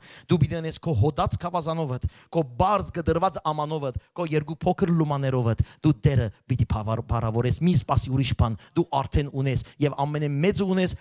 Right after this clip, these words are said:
հարստացած ես, կսե համարը գարտացեք, հարստացաք, ինչով, Սուրբ Հոգիով, որ Տերը դվա մեզ։ Օրհնյալ է մեր Տերը։ Մատթեոս տասնչորս,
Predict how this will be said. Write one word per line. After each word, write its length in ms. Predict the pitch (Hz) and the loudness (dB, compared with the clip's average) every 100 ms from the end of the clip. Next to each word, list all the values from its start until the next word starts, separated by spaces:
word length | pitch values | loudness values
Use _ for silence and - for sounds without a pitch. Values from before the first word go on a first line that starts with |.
| - | -6
հարստացած 760 | 139 160 165 - 165 160 202 | -2 -2 -2 -6 -8 -6 -6
ես, 140 | 165 - | -6 -10
կսե 260 | 151 156 | -10 -8
համարը 320 | 143 147 143 139 | -6 -4 -4 -2
գարտացեք, 540 | 160 240 - 170 _ _ _ - | -4 -4 -8 -14 _ _ _ -4
հարստացաք, 920 | 160 185 - - 185 - - - - _ _ _ _ _ _ | -2 0 -2 -2 -2 0 -2 -6 -20 _ _ _ _ _ _
ինչով, 440 | 196 233 - 123 92 _ _ _ | -8 -6 -6 -8 -12 _ _ _
Սուրբ 360 | - 151 120 113 | -6 -4 0 -2
Հոգիով, 280 | - 117 | 0 -2
որ 140 | 101 95 | -2 -4
Տերը 240 | 110 110 | -2 -2
դվա 140 | 98 98 | -2 -4
մեզ։ 260 | 95 92 - _ _ _ _ _ _ _ - - | -6 -10 -12 _ _ _ _ _ _ _ -16 -4
Օրհնյալ 500 | 147 143 - 156 151 | 0 0 0 0 2
է 40 | |
մեր 180 | 131 123 | 0 -2
Տերը։ 220 | 117 127 101 - - - - - | -2 -4 -6 -14 -20 -20 -20 -16
Մատթեոս 460 | - 190 - 262 - | -4 -4 -2 -4 -2
տասնչորս, 580 | 226 - 233 247 160 | -4 -4 -4 -4 -4